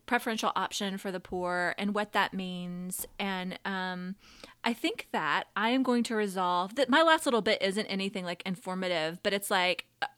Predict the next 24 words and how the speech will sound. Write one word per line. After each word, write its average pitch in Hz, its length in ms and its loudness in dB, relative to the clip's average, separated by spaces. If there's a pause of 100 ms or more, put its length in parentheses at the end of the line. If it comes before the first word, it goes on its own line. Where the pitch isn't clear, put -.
it 220 140 4
is 202 160 2
a 202 80 2
testament. 196 680 -2
It 208 120 0
is 190 200 0
a, 180 380 4
um, 175 320 0
a 196 60 -4
promise 214 580 0
in 202 120 -4
public 180 440 -2 (320)
that 226 180 2
I 214 140 4
am 302 120 2
going 277 160 4
to 240 80 2
look 196 260 -2
for 196 160 -4
a 190 140 -4
new 196 440 0
way 202 680 -2
this 196 340 -6
week 190 420 -6